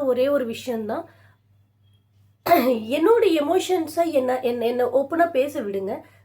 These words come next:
தயவு செஞ்சு உங்களுக்கு, உங்களோட தாட்ஸை வந்து என் மேல திணிச்சு, என்னை வந்து நீங்க சொல்ற மாதிரி ஒரு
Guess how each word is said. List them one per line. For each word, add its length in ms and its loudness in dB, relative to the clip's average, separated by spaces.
தயவு 360 0
செஞ்சு 360 0
உங்களுக்கு, 640 0
உங்களோட 360 2
தாட்ஸை 480 0
வந்து 300 -2
என் 200 2
மேல 180 0
திணிச்சு, 540 -6
என்னை 360 2
வந்து 340 4
நீங்க 360 2
சொல்ற 400 0
மாதிரி 460 2
ஒரு 280 -2